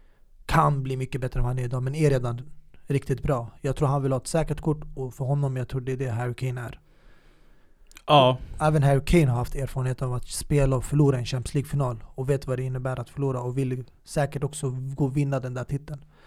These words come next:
Speaker 2: Jag tror mer också att Harry Kane kommer in som en hungrig anfallare, spelat i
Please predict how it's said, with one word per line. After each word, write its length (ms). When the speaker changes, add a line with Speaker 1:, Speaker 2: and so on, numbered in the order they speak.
Speaker 2:
Jag 120
tror 140
mer 220
också 220
att 100
Harry 260
Kane 280
kommer 300
in 100
som 140
en 80
hungrig 340
anfallare, 460
spelat 460
i 340